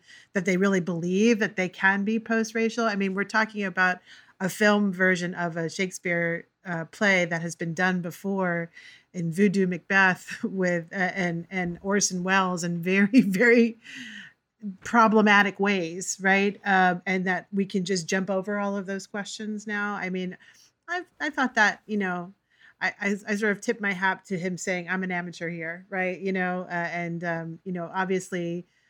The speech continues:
uh, felt that he could do that. Um, and, and so, but, you know, what, what was he trying to do? Eh, he, that wasn't part of what his, his, he was doing a deeply personal thing, and as was Frances McDormand, I think. And, um,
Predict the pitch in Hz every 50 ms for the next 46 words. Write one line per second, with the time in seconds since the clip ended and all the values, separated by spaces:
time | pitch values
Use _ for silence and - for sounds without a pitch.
0 | _ _ _ _ _ _ 190 196 180 165 - - 208 190 196 185 - 190 180 -
1 | 202 190 - 185 160 175 175 175 160 147 135 - - - _ - 196 185 180 175
2 | 175 175 - - 190 185 185 185 180 185 - - 202 190 196 - - 220 208 202
3 | 196 190 - - - - - - _ _ - 233 233 226 233 - 233 269 277 247
4 | 208 196 190 196 - _ _ 208 185 220 240 233 214 196 220 226 226 240 226 -
5 | 240 214 - - 214 202 202 196 196 202 180 190 185 160 156 - - _ _ _
6 | 180 175 175 170 196 202 190 175 196 190 190 196 208 196 185 196 185 - - 196
7 | 190 180 180 170 185 175 165 151 180 175 170 165 - - - _ _ _ _ _
8 | - 180 175 170 160 - - - _ _ _ _ _ _ _ _ _ _ _ _
9 | _ _ _ _ - 233 220 214 214 180 - 220 208 202 185 185 175 160 - 202
10 | 196 196 208 190 190 - 190 180 175 - 185 175 165 - 175 165 165 170 156 151
11 | - 170 175 175 165 185 175 160 - 180 170 165 160 165 - - 160 147 - 156
12 | 151 156 156 147 147 139 127 143 139 - 147 131 143 170 - _ - 175 170 156
13 | 156 156 156 156 156 151 151 147 143 151